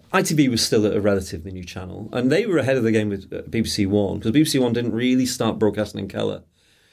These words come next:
I think, until sixty-nine, seventy. I know when Jon Pertwee came in as Doctor Who, that went from the black and white of the war games,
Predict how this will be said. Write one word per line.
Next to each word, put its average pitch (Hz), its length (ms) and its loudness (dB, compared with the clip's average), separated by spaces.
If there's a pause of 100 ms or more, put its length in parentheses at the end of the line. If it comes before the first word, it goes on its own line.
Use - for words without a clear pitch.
(220)
I - 40 -16
think, 175 460 2
until 117 920 2
sixty-nine, 113 520 0
seventy. 113 540 -2
I 98 60 -4
know 110 140 2
when 104 280 -2 (140)
Jon 107 160 0
Pertwee 110 500 0 (400)
came 113 220 0
in 110 80 2
as 104 120 -2
Doctor 104 380 -2
Who, 110 400 0 (320)
that 95 220 -6
went 104 220 -6
from 95 260 -8 (220)
the 135 100 -2
black 113 240 2
and 107 80 2
white 101 360 -2
of 95 180 -8
the 107 80 -4
war 110 240 2
games, 101 320 -2